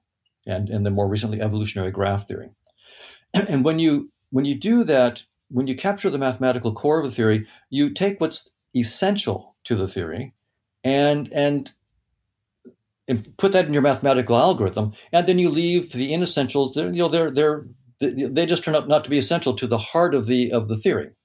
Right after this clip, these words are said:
So when you do that, you just have essentially the notion of strategies instead of organisms. So you have strategies, um, and you have fitness payoff functions instead of just real life and death and, you know,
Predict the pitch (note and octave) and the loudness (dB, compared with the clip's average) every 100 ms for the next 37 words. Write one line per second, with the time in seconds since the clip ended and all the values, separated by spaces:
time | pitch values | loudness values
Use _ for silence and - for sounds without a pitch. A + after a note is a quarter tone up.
0 | _ _ - - - - F3 D#3 D#3+ D#3+ | _ _ -20 -20 -10 0 2 2 2 2
1 | C#3+ A#3 C#3+ C3+ C#3 E3 F#3 F3+ E3+ D#3 | 4 2 4 2 2 0 -2 0 4 4
2 | A2+ C#3 B2+ E3+ - D3 A#2+ C3 C3 C3 | 2 -6 -2 -4 0 0 2 2 0 0
3 | A2+ - - D3 F#3 F3+ G#2+ - G2+ - | -2 -2 -2 2 2 0 -4 -10 -10 -10
4 | - - - A#2 - C3 A#2+ A2+ - _ | -10 -10 -4 -2 2 2 2 0 -8 _
5 | _ _ _ - C#3 B2+ - - B2+ - | _ _ _ 0 2 2 -4 -10 -6 -8
6 | - - - A#2 - A2+ G2 G2 G#2+ B2 | -8 -6 -2 -2 0 -2 -2 -6 -8 -8
7 | - _ _ _ _ - B2 B2+ C3+ C3+ | -10 _ _ _ _ 0 2 4 2 0
8 | C3 G#2+ C#3+ D#3 - E3 C#3+ A#2 A2 G#2 | 0 0 -4 -6 -6 0 2 2 0 -4
9 | G2+ A#2 B2+ - G#2 G2+ A#2 A2 G#2 A2 | -4 -6 -6 -6 -6 -2 0 0 -2 -4
10 | G#2+ _ _ - B2 C#3 B2 B2 A#2+ A2 | -6 _ _ -4 2 4 6 4 2 2
11 | A#2 A#2+ A#2 A2 G2+ G#2 G2 G2+ | 2 2 0 -2 0 0 -2 -4